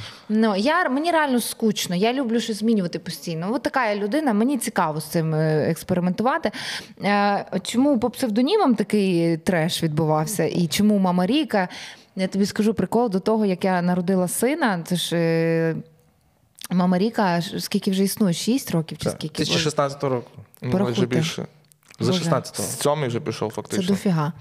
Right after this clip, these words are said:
Speaker 2: Мгм.
Speaker 1: Е, хоча ні, не так багато. Я молодий і перспективний артист. <laughs> Якщо не дивитися на весь мій бекграунд.
Speaker 3: Ти просто
Speaker 1: М.
Speaker 3: рано почала.
Speaker 2: Так.
Speaker 1: Просто рано
Speaker 3: Все.
Speaker 1: почала, да. І... Блін, я, знаєш, недавно сиділа, думала: а якби,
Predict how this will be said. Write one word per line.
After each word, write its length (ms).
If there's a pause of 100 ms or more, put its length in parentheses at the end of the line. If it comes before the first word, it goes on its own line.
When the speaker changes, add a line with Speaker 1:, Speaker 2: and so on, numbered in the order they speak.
Speaker 2:
Мгм. 600
Speaker 1:
Е, 360
хоча 240
ні, 160
не 80
так 200
багато. 400
Я 120
молодий 460
і 40
перспективний 640
артист. 480 (460)
<laughs> 480
Якщо 280
не 80
дивитися 320
на 60
весь 200
мій 120
бекграунд. 640 (760)
Speaker 3:
Ти 100
просто 260
Speaker 1:
М. 60
Speaker 3:
рано 200
почала. 500
Speaker 2:
Так. 200
Speaker 1:
Просто 180
рано 180
Speaker 3:
Все. 60
Speaker 1:
почала, 460
да. 440
І... 560 (640)
Блін, 240
я, 100
знаєш, 240
недавно 320
сиділа, 240
думала: 280
а 80
якби, 540